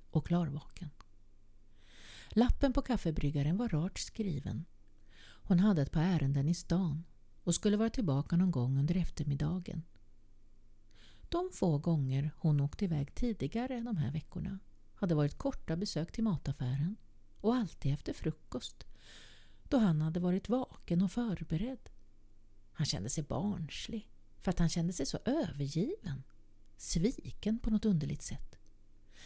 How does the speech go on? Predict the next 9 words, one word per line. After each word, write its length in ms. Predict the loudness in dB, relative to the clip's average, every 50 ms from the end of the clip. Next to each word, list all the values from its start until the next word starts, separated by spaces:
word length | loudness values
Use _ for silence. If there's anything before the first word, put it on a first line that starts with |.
| -20 -12 -8
Varför 520 | -4 -2 0 2 2 0 -2 -4 -4 -2
hade 200 | 0 0 2 2
hon 140 | 2 2 2 2
inte 180 | 0 0 -2
förvarnat 680 | 0 2 2 2 2 2 0 -2 -2 -2 -2 -2 -2
honom? 340 | 0 0 0 2 2 0 -2 -4 -8 -16 -20 -20 -20 -20 -20 -20 -20 -20 -20 -20 -20 -20 -20 -20 -20 -4 2
En 160 | 4 6 6
obehaglig 720 | 6 6 4 4 4 4 4 4 2 2 0 -2 -2 -4
klump 560 | -2 0 2 2 4 4 4 2 0 -2 -4